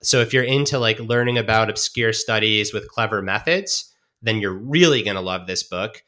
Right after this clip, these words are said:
Steve's pumping his fist. If you just wanna, like, get the big picture, I still recommend that you read the book.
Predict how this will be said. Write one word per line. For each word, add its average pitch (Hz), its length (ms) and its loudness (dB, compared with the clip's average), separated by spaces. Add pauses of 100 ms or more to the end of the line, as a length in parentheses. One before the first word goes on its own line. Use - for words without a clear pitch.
(280)
Steve's 117 300 -4
pumping 110 340 -2
his 95 120 -6
fist. - 420 -4 (280)
If 123 220 -6
you 113 600 2
just 147 300 -2
wanna, 127 240 0
like, 98 360 -4 (340)
get 135 180 0
the 127 80 -4
big 113 260 -4
picture, 180 560 -2
I 95 60 -10
still 202 420 4
recommend 117 460 0
that 110 80 -4
you 113 140 -4
read 107 200 0
the 110 60 -6
book. 104 340 -4